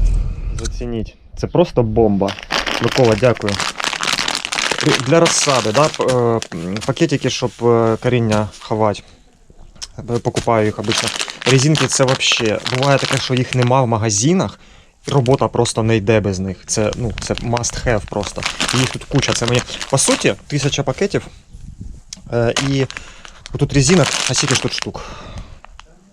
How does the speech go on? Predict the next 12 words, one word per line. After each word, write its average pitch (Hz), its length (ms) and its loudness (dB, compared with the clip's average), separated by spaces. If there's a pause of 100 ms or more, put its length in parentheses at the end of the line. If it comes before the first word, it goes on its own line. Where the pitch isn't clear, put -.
(440)
А, 120 160 2
тут 110 120 -2
в 101 60 -4
грамах. 101 600 0 (840)
Ну, 147 80 6
коротше, 175 320 4
у 165 40 2
цього 160 260 4
мені 147 160 4
тупо 147 260 0
хватить, 123 320 0
щоб, 113 200 -4